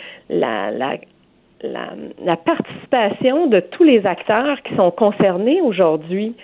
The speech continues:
euh, dans des, euh, commissions parlementaires ou même, euh, de la, des créations de tables de concertation.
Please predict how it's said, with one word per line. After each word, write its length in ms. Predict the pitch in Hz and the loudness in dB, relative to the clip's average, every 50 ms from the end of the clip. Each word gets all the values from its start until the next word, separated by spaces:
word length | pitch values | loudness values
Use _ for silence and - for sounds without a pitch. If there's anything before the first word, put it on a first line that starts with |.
| - - - - - _ - | -20 -20 -20 -20 -16 _ -6
euh, 560 | 160 160 151 147 151 143 127 127 - - - | -2 0 0 2 2 2 0 0 0 0 -2
dans 320 | - 156 185 180 190 196 | -2 -2 0 0 0 0
des, 380 | 190 175 185 190 196 196 208 208 | 2 2 2 2 2 2 2 4
euh, 220 | 175 156 147 147 147 | 4 4 4 2 2
commissions 560 | - - 185 170 165 - - - 220 233 240 | 2 0 0 0 -2 -4 -2 -2 -2 0 0
parlementaires 920 | 240 185 180 180 175 170 160 147 135 135 - 214 220 262 302 311 277 208 | 0 0 0 0 0 0 0 0 0 0 0 0 0 2 0 0 0 0
ou 60 | 190 | 0
même, 420 | 170 165 165 185 214 220 214 202 | 2 2 2 2 2 0 0 2
euh, 240 | 180 156 147 139 131 | 4 4 6 6 4
de 140 | - - 160 | 4 2 2
la, 180 | 143 - 92 113 | 0 0 0 -2
des 160 | - 160 160 | -2 -2 -2
créations 560 | 160 - 185 165 147 139 143 - 208 214 220 | 0 0 0 2 2 0 -2 -2 -2 -2 0
de 140 | 202 175 156 | 2 0 0
tables 320 | 160 - - 233 220 196 | 0 0 0 0 0 0
de 80 | 175 160 | -2 -2
concertation. 840 | - - 151 147 - 151 139 - - 110 113 80 - - - - | -2 -4 -6 -6 -6 -8 -8 -6 -6 -6 -6 -8 -10 -12 -14 -14